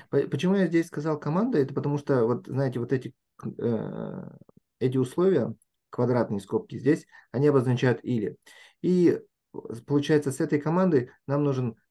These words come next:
либо этот участник, либо этот участник, один из этой команды, хоть кто, нам без разницы. То же самое здесь, э, хоть кто из этой команды нам нужен, э, без разницы кто. Нам нужно,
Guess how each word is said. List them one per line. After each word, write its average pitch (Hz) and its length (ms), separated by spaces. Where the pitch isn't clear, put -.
либо 147 260
этот 175 280
участник, 120 440
либо 117 180
этот 107 260
участник, - 420
один 123 260
из 107 80
этой 101 180
команды, 98 400
хоть 156 220
кто, - 300
нам 131 180
без 120 140
разницы. 98 480
То 196 120
же 196 80
самое 160 400
здесь, 113 420
э, 110 180
хоть 175 240
кто 160 200
из 131 160
этой 113 200
команды 104 400
нам 95 160
нужен, - 340
э, 90 260
без 110 200
разницы 117 400
кто. - 240
Нам 151 360
нужно, 139 480